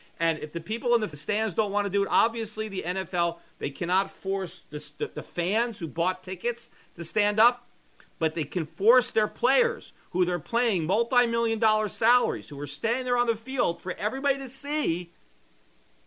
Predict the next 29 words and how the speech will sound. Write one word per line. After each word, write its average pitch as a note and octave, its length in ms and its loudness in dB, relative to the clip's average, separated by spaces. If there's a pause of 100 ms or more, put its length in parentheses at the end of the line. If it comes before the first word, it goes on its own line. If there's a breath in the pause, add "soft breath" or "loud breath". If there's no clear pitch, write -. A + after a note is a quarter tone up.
(180)
they A3 300 4
can, G3 320 0
they A3 160 0
should A3+ 260 -6
be G3 120 -8
making F3 360 -4
them D3 120 -8
stand C#3+ 360 -6
up. G#2+ 180 -8
And B2+ 80 -6
the D3 60 -4
fact A3 320 0
that G3+ 140 -6
they're F#3+ 100 -6
not, G3 480 0 (220)
well, D#3+ 300 -2 (120)
you E3 80 -6
know, A#2 200 -4 (200)
I F3 140 0
think D#3+ 240 -4
that D3 180 -2
says C3 300 -8
a A#2 40 -8
lot. A#2+ 380 -4
And A#2+ 140 -12
I, A#2+ 260 -6
you E3 80 -8
know, A#2 120 -4
I, C3+ 220 -4